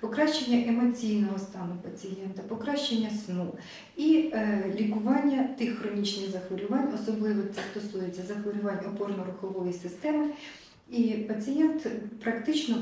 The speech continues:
буде здоровий після проходження, е, даної реабілітації. Е, які ж процедури входять, е, в реабілітаційний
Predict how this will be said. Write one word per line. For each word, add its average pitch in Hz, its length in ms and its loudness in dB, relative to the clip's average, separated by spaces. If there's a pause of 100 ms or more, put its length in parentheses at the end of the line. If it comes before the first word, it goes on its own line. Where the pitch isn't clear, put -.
буде 220 340 0
здоровий 185 440 2
після 175 300 -8
проходження, 214 720 0 (140)
е, 180 300 -6
даної 190 440 -4
реабілітації. - 920 -8 (1400)
Е, 220 260 -2
які 262 200 4
ж 320 180 2
процедури 254 420 2
входять, 208 840 0
е, 185 220 -2
в 208 40 -6
реабілітаційний 196 840 -4